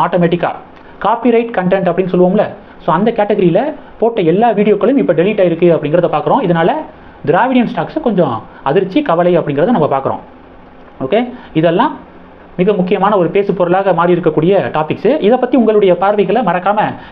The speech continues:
கமெண்ட் பண்ணுங்க. இந்த வீடியோ பிடிச்சிருந்துச்சுன்னா லைக் பண்ணுங்க, ஷேர் பண்ணுங்க, மறக்காம நம்ம சேனலை சப்ஸ்கிரைப் பண்ணுங்க.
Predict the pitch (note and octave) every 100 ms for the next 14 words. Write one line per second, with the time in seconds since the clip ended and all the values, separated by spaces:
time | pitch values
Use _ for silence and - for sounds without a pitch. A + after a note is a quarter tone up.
0 | - G3+ D#4+ G3+ E3+ E3 F3 F3+ - G3
1 | F#3 A#3+ A#3 A3 G#3 F#3 F#3 A#3+ F#3 -
2 | G#3 G#3 F#3 F#3 F3+ E3 B3 D4 - -
3 | D#3 G3 B3 B3 G#3+ - F#3+ F#3 G3+ A3+
4 | - G#3+ G#3+ E3 C3+ A2+